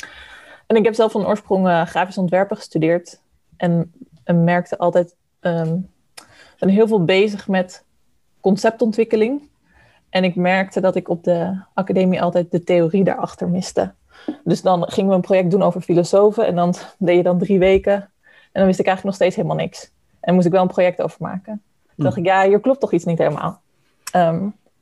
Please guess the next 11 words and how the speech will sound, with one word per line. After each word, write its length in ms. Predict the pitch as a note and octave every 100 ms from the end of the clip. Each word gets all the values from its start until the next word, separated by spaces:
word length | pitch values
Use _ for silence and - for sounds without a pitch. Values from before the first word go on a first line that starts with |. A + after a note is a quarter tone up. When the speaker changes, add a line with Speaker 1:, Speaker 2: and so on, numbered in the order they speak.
| _ _ _ _ -
Speaker 1:
ja, 160 | F#3+
dus 120 | F#3
zodoende 300 | F#3+ F#3 G3+
ben 120 | F#3 F3
ik 80 |
filosofie 420 | F3+ F3+ - G3+ G3+
gaan 160 | G3
studeren 380 | F#3+ F3 F3 F3
om 120 | F3
ook 100 | E3+
eigenlijk 420 | F3+ F3+ E3+ -